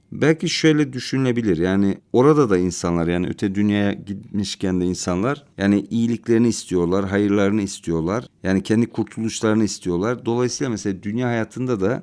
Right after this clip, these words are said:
putlara taparken aslında kendi hayırlarını istiyorlardı. Yani kendi iyiliklerini istiyorlardı. Yani sanki şöyle, mesela ayet-i kerimeye şöyle bir mana verebiliriz. Yani insan ne yapıyor, ediyor olursa olsun aslında kendisi için bir iyilik istiyor. Yani bir hayır istiyor.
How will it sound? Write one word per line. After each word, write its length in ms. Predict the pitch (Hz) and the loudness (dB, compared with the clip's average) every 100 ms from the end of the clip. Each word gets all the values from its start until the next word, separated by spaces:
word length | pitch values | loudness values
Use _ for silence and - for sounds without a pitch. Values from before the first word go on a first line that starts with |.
| _ - | _ -10
putlara 400 | 117 - 123 117 | -6 0 2 2
taparken 540 | 104 104 95 - 139 | -2 0 -2 -2 -6
aslında 320 | 120 - 135 | -6 -8 -10
kendi 280 | 135 123 127 | -8 -6 -4
hayırlarını 480 | 120 120 113 113 117 | -2 -2 -2 -4 -6
istiyorlardı. 520 | 104 - 87 82 78 | -8 -8 -6 -6 -6
Yani 180 | 80 82 | -6 -6
kendi 240 | 101 107 | -6 -4
iyiliklerini 500 | 107 101 98 101 101 | -4 -6 -6 -2 -2
istiyorlardı. 580 | 98 - 87 82 80 73 | -2 -6 -4 -4 -6 -4
Yani 220 | 101 110 | -4 -4
sanki 500 | 104 - 131 147 143 | -6 -10 -8 -8 -8
şöyle, 340 | 131 143 120 87 | -8 -4 -4 -4
mesela 220 | 85 101 | -6 -8
ayet-i 160 | 104 | -8
kerimeye 480 | - 113 113 110 110 - | -8 -6 -4 -4 -6 -10
şöyle 300 | - 110 107 | -6 -6 -4
bir 60 | |
mana 440 | 104 104 104 107 95 _ - | -4 -4 -2 -4 -6 _ -2
verebiliriz. 680 | 98 98 95 90 123 151 - _ - | 0 0 -2 -4 -4 -8 -16 _ -4
Yani 240 | 107 120 - | -2 -2 -4
insan 420 | 139 - 147 135 | -6 -4 -2 0
ne 60 | |
yapıyor, 380 | 151 135 - 123 | -2 -2 -2 -2
ediyor 380 | 113 113 127 110 | -2 -4 -2 0
olursa 380 | 101 117 123 98 | -2 -6 -8 -4
olsun 320 | 92 - 147 | -4 -4 -8
aslında 440 | - 113 - 135 135 | -6 -6 -6 -8 -6
kendisi 600 | 123 127 123 - - - | -4 -4 -6 -8 -8 -8
için 280 | - 147 | -8 -4
bir 100 | 135 | -4
iyilik 440 | 147 123 117 123 107 | -4 -4 -4 -6 -8
istiyor. 480 | 82 - 82 80 78 - - | -10 -8 -4 -4 -4 -14 -8
Yani 180 | 87 90 | -4 -4
bir 100 | 107 | -2
hayır 240 | 104 107 | -2 -2
istiyor. 440 | 82 - - 69 | -4 -12 -12 -14